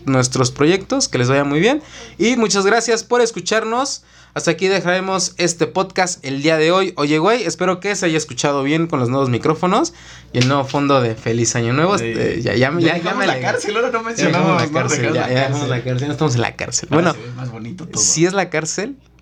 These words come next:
Speaker 1: pero ya no parece cárcel.
Speaker 2: <laughs> Pero bueno,
Speaker 1: Ya no es
Speaker 2: hasta luego,
Speaker 1: Lecumberri.
Speaker 2: banda.
Speaker 1: ¡Hasta
Speaker 2: Bueno.
Speaker 1: luego, banda! ¡Feliz Año Nuevo!
Speaker 2: ¡Feliz año!
Speaker 1: Les
Speaker 2: Gracias,
Speaker 1: mando un
Speaker 2: adiós.
Speaker 1: beso, gracias.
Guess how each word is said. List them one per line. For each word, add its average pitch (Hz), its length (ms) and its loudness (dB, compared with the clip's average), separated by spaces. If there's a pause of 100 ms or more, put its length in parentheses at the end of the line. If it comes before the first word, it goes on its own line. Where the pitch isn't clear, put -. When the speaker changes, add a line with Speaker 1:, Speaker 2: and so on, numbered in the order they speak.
(100)
Speaker 1:
pero 110 200 -8
ya 107 120 -8
no - 160 -10
parece 110 320 -2
cárcel. 165 380 -4
Speaker 2:
<laughs> - 1080 -6
Pero 131 140 -4
bueno, 165 320 -2 (500)
Speaker 1:
Ya 147 120 2
no 175 60 4
es 175 60 4
Speaker 2:
hasta 160 120 2
luego, 147 100 0
Speaker 1:
Lecumberri. 180 360 2
Speaker 2:
banda. 170 260 0 (520)
Speaker 1:
¡Hasta 170 120 -4
Speaker 2:
Bueno. 220 140 2
Speaker 1:
luego, 262 220 4
banda! 277 480 6
¡Feliz 226 240 -6
Año 247 200 0
Nuevo! 254 280 4
Speaker 2:
¡Feliz 147 200 -8
año! 165 200 -4
Speaker 1:
Les 156 80 -4
Speaker 2:
Gracias, 170 200 0
Speaker 1:
mando 220 240 2
un 220 60 0
Speaker 2:
adiós. 226 220 2
Speaker 1:
beso, 196 200 0
gracias. 180 720 -2